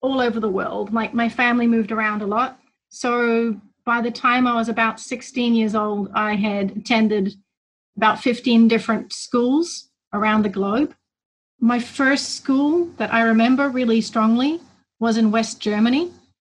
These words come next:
And, uh, this was at the time when the Berlin Wall was still up. So we were in, on the west side of Germany, the British Army side. This was really hard. And, and I found,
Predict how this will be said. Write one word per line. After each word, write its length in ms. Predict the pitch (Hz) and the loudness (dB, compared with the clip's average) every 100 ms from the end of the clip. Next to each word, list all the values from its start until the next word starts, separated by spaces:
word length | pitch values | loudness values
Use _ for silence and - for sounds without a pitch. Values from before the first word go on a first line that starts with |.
| _ _ - | _ _ 0
And, 260 | 220 214 | 2 2
uh, 360 | 214 196 190 190 | 0 0 0 -2
this 260 | 190 247 - | -2 -6 -2
was 160 | 240 | -2
at 100 | 226 | 0
the 80 | 220 | -4
time 500 | - - 226 226 220 | -6 0 0 2 2
when 260 | 208 208 190 | 0 -2 -2
the 300 | 208 196 196 | -2 -2 0
Berlin 380 | 254 254 240 226 | 0 2 4 4
Wall 180 | 233 | 2
was 160 | 220 202 | -2 -6
still 240 | - 196 | -4 -2
up. 240 | 196 254 - | 0 -2 -4
So 460 | - 196 196 202 | -8 -4 -2 -2
we 180 | 196 220 | 0 0
were 80 | 208 | 0
in, 260 | 220 208 190 | 0 -2 0
on 140 | 220 | -2
the 60 | 202 | 0
west 320 | 190 208 - | 0 -4 -6
side 360 | - 220 208 190 | -8 -4 -2 -4
of 100 | 185 | -4
Germany, 480 | 214 214 233 269 277 _ _ _ _ | -2 0 2 -2 -6 _ _ _ _
the 80 | 185 | -6
British 340 | 196 208 208 | -2 -2 -2
Army 260 | 190 196 214 | -2 0 0
side. 380 | - 214 226 262 - _ _ | -2 -2 -2 -2 -8 _ _
This 220 | 311 349 | -2 0
was 160 | 370 311 | -4 0
really 180 | 311 254 | 0 2
hard. 380 | 220 214 196 | 4 4 4
And, 200 | 202 208 - | 0 -6 -6
and 180 | 226 - _ _ _ _ _ _ | -8 -8 _ _ _ _ _ _
I 360 | 240 247 254 254 | 0 2 4 2
found, 920 | - - 277 269 262 262 254 254 | -2 0 2 6 6 4 2 0